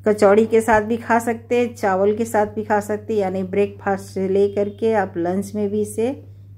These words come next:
अच्छी तरह से खा सकते हैं। और ये देखिए कितना बढ़िया और बहुत ही टेस्टी और बहुत ही यम्मी बना है,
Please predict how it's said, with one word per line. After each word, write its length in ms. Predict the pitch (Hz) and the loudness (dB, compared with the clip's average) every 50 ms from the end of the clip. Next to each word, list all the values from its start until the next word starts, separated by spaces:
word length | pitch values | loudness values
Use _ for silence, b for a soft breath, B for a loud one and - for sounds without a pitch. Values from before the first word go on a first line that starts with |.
| - B B B B B B - | -20 B B B B B B -4
अच्छी 340 | 190 196 - - - - 208 | -4 -4 -4 -6 -6 -4 -2
तरह 200 | 214 196 190 185 | -2 -2 -2 -2
से 160 | 190 - 190 | -4 -6 -10
खा 220 | 190 - 190 190 190 | -8 -4 -4 -4 -4
सकते 420 | 190 - 208 202 - - 220 226 226 | -2 -4 -6 -6 -6 -2 -2 -2 0
हैं। 440 | 220 240 240 254 269 254 - - - | 0 -2 -2 -2 -2 -4 -6 -12 -10
और 240 | 180 165 175 175 180 | -8 -8 -6 -6 -4
ये 160 | 185 190 190 | -2 -2 -2
देखिए 420 | 185 196 196 190 196 - 220 226 220 | -2 -2 -4 -4 -4 -4 -4 -4 -4
कितना 460 | 220 - 170 165 - - 185 190 185 | -4 -6 -8 -8 -6 -6 -4 -4 -4
बढ़िया 520 | 175 180 185 175 180 180 190 196 196 214 226 - B B B B B B - - - - - - - - - - - - - - - | -2 -2 -2 -2 -2 -2 -4 -2 -2 -4 -6 -8 B B B B B B -20 -20 -20 -20 -20 -20 -20 -20 -20 -20 -20 -20 -20 -16 -14
और 200 | - - - 156 170 170 | -12 -10 -10 -10 -10 -8
बहुत 340 | 180 185 - 233 240 240 240 | -8 -4 0 2 2 2 2
ही 80 | 240 226 | 0 0
टेस्टी 640 | 233 220 208 208 208 208 - - 240 247 247 240 220 | 4 6 6 6 4 2 -4 -8 -6 -6 -4 -2 -2
और 120 | - 185 185 196 | -2 -2 -4 -4
बहुत 520 | - 196 208 202 262 269 294 285 294 - | -4 -4 -4 -2 0 0 0 0 -2 -2
ही 220 | 240 226 208 190 | -4 -2 0 0
यम्मी 240 | 190 190 196 202 214 214 | 2 2 2 2 2 2
बना 280 | 214 214 208 214 220 226 | 2 2 2 2 0 0
है, 260 | 233 233 233 254 | 0 0 -2 -2